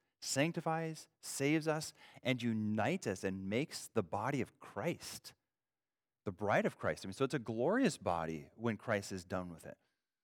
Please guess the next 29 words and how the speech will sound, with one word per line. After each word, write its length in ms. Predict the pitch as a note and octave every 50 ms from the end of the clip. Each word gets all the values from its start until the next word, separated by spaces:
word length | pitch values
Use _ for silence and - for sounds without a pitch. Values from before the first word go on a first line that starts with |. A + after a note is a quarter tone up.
| _ - G2+
Uh, 200 | F#2+ F#2 F2+ F2
that 180 | F2 F#2+ - -
there's 180 | G#2 G2 -
such 300 | - - G#2 - - - G#2+ A2 - - -
goodness 360 | - B2 C3+ C3 B2 G2+ - F#2
and 180 | E2+ F2 E2+
grace 380 | - G2+ G2+ A2 A2 - - -
flowing 340 | - - F#2+ F#2 F2+ F2 E2+ _
from 240 | - A2 G#2+ G#2+ -
our 200 | - G2 F#2 F#2+
God 340 | F2 E2 F#2 F2 F2 E2 - -
to 220 | - A2 G2+ -
us 320 | - F2 D#2+ D2+ - - - _ - - - _ -
through 140 | - A#2 G2
the 100 | G2+ F#2+
ministry 400 | F#2+ F#2+ G2+ A2 G#2 - G#2+ F#2+
of 80 | D#2+
the 60 | E2+
Spirit, 500 | - - - _ G2+ G2 F#2+ F#2 F2 - - _ _ _ _ _ _ _ _ _
through 120 | - A#2+ A2
the 100 | G#2+ G2+
ministry 680 | G2+ G2+ G2 G2+ G#2 G#2+ A2+ - - - G2 F2 E2+ -
of 260 | - F#2 F2+ E2+ D#2+
Jesus 320 | - G2 F#2+ E2 E2 D#2+
Christ 300 | - - F#2+ F2 E2 -
himself 340 | - D#2+ - - F#2 F2 - -
to 100 | - D#2+
his 160 | E2 F2 D#2
bride. 340 | - F2 D#2+ D#2 D2+ C#2+